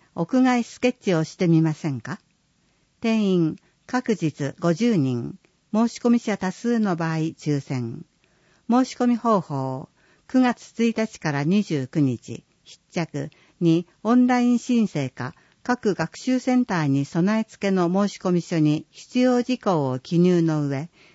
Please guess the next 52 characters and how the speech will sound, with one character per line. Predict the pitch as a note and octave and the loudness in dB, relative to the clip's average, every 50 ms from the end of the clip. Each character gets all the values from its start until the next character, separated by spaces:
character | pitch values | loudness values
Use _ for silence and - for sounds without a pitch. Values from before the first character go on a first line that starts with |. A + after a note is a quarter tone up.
| _ _ | _ _
持 | F3+ D#3 E3 E3+ | -8 -6 -6 -4
参 | - - B3 A#3+ A#3+ A#3 | -2 0 0 0 0 0
か | - A3+ G#3+ - | -2 -4 -4 -2
郵 | - F#3 G#3+ G#3 | 0 0 0 0
送 | - - F3 D#3 C#3 B2 | 0 -2 -4 -2 -2 -4
で。 | C3 - - _ _ _ _ _ _ _ _ _ _ _ _ _ _ _ - | -6 -8 -10 _ _ _ _ _ _ _ _ _ _ _ _ _ _ _ -6
持 | D#3+ E3 E3 | -4 -4 -2
参 | - B3 C4 B3+ A#3+ | 0 2 2 2 2
物 | G#3+ F3+ - - D#3 | 2 0 -2 0 2
な | D3+ C#3+ C#3+ | 2 2 2
ど | D3+ C#3+ D3 | 0 -2 -2
詳 | - - G3 G#3 A3 A3 | -4 -4 -2 -2 -2 -2
し | - - - | -4 -10 -12
く | - D3+ C3 | -8 -6 -4
は | B2 B2+ - _ | -4 -6 -8 _
市 | - - - B3+ A#3+ | -16 -6 -4 -2 -2
ホ | - - A#3 A#3 A#3+ | -2 0 2 2 4
ー | |
ム | A#3 A#3+ A#3+ | 4 4 2
ペ | - B3+ A#3+ A3+ | 2 0 0 0
ー | G3 | 0
ジ | - E3+ D#3 | 0 0 0
を | C#3+ C#3+ | 0 0
ご | - D3+ D3 | -2 -2 -2
覧 | D3+ D3+ C#3+ | 0 0 -2
く | - D3+ | -4 -6
だ | C#3+ C#3 C#3 | -8 -8 -8
さ | - - C#3 | -10 -10 -10
い。 | C3 C3 - - _ _ _ _ _ _ _ _ _ _ _ _ _ | -10 -12 -14 -18 _ _ _ _ _ _ _ _ _ _ _ _ _
キ | - - A#3 | -6 -2 -2
ュ | A#3+ A#3+ | 0 0
ー | A3+ A3+ | 0 -2
ア | A3+ | -2
ー | |
ル | A3 A3 | -4 -4
コ | - A3+ A3 G#3+ | -4 -2 -2 -2
ー | F3 | -2
ド | D3+ C3+ | -2 -4
が | B2+ A#2 C#3+ | -4 -6 -6
掲 | - F3+ D#3 | -4 -4 -4
載 | D3+ - D3+ C#3+ - | -2 -2 -6 -6 -6
さ | - C3 | -6 -8
れ | C3+ C3+ | -8 -8
て | - C3 | -8 -8
い | A#2+ A#2+ | -6 -6
ま | A2 G#2+ C3 | -6 -6 -8
す。 | - - - - _ _ _ _ _ _ _ _ _ _ _ _ _ _ _ _ _ _ _ _ - | -10 -14 -20 -20 _ _ _ _ _ _ _ _ _ _ _ _ _ _ _ _ _ _ _ _ -2
問 | A3+ A#3+ B3+ A#3+ | 0 0 2 2
い | A#3 G#3+ | 0 0
合 | G3 | 0
わ | F#3 F3 | -2 -4
せ、 | - - D3 C#3+ - | -4 -4 -6 -6 -6